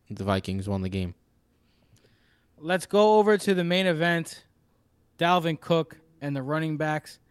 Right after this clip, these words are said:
Speaker 2: The offense will run through him. We know that. Don't worry about the new offensive coordinator, 'cause he was part of the offense that led to Dalvin Cook being Dalvin Cook last year. The problem is injuries.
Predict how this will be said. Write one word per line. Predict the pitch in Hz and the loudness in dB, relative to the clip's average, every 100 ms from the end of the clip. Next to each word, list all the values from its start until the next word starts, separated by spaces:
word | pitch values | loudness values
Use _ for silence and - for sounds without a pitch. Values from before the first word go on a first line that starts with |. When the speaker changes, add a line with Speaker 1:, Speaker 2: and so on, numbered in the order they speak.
| _ _ _ _ _ - | _ _ _ _ _ -8
Speaker 2:
The | 185 190 | -6 2
offense | 214 254 262 254 - | 4 4 2 0 2
will | 226 202 | 2 4
run | 196 196 | 2 0
through | - 190 185 | -2 -2 0
him. | 156 117 101 _ _ - | -2 -4 -12 _ _ -12
We | 151 | -8
know | 160 170 185 | -2 0 0
that. | 151 110 - _ - | -2 -8 -14 _ -8
Don't | 143 185 | -6 -4
worry | 175 180 190 | -2 0 2
about | 185 185 180 | 2 0 0
the | |
new | 180 185 | -2 0
offensive | 175 190 175 - | 0 -2 -4 -2
coordinator, | 190 185 131 104 | 0 0 -2 -8
'cause | - 117 | -14 -12
he | 156 175 | -6 -6
was | 147 143 160 170 - _ _ _ | -2 4 4 4 -2 _ _ _
part | - - 165 185 - _ _ _ _ | -8 4 6 6 2 _ _ _ _
of | 165 175 151 | 0 2 0
the | 165 | -4
offense | 147 160 - 165 165 - - _ _ _ _ | -4 -4 -4 -8 -8 -14 -18 _ _ _ _
that | 156 151 | 0 0
led | 139 156 175 170 | 0 2 2 2
to | 151 | -2
Dalvin | 151 156 151 151 | 0 0 0 -4
Cook | - 156 131 | -4 -6 -4
being | 151 180 175 160 | -4 -2 -2 -4
Dalvin | 147 143 139 | -4 -4 -6
Cook | 139 139 | -8 -6
last | 143 139 - | -6 -6 -4
year. | 190 185 | -2 0
The | 180 | 0
problem | - 240 285 277 | 4 6 6 6
is | |
injuries. | 269 311 285 185 113 - | 4 4 4 4 2 -8